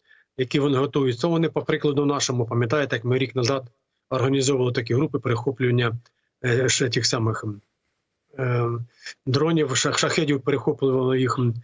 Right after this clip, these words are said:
н-, наші, е, рухомі та постійні пости, які збивали їх зі, зі стрілецької зброї.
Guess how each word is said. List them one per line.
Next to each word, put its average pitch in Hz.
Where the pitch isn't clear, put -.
н-, 131
наші, 135
е, 127
рухомі 147
та 143
постійні 131
пости, 131
які 139
збивали 127
їх 123
зі, 127
зі 127
стрілецької 131
зброї. 117